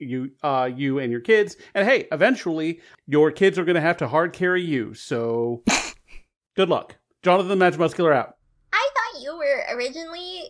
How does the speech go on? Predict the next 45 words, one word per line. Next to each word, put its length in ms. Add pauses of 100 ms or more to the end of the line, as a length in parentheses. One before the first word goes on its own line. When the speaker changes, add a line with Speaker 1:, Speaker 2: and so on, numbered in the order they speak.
Speaker 2:
when 140
you 80
were 60
talking 260
about 220
creating 360
magic 380
and 120
forming 320
parties 420
with 100
partners, 380 (100)
I 80 (340)
thought 140
you 80
were 380 (340)
talking 220
about 180
where 160
babies 340
come 240
from, 220
and 40
I 100
was 240
gonna 100
let 240
you 100
know 140
that 140
it 180
is 180
almost 380
nine 340
months 280
too 200
late 220
for 100
that 240
talk. 360 (260)
Speaker 1:
Jonathan 380
the 40
Magimuscular 720
is 80
aware. 360